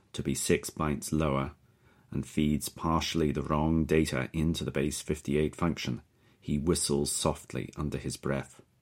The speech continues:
"Corruptio optimi pessima," he says, very quietly to himself. "It gets worse," I tell him. I pull out my own laptop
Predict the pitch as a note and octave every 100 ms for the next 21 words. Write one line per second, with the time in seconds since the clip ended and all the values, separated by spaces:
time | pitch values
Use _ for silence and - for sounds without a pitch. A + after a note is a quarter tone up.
0 | - - - - F2+ G#2 A2+ - - B2+
1 | B2+ B1+ B2 - A2 B2 - - G#2 G#2
2 | G#2+ - - - G2+ F#2+ - - C#2 -
3 | - - - - D2 - - - - -
4 | - - _ - - D#2 D2 C#2+ - -
5 | C#2 G#1+ - - - G1+ - - C3 G1+
6 | - - - - - - - - - -
7 | - - - - - G2+ - F2+ D2 -
8 | F2 D#2+ - - - - - C2 - -
9 | A#1+ A#1 - - - - - - - -
10 | - - - - G#2+ G2 F2 - D#2+ D#2+
11 | E2+ D2 B1 - B1 -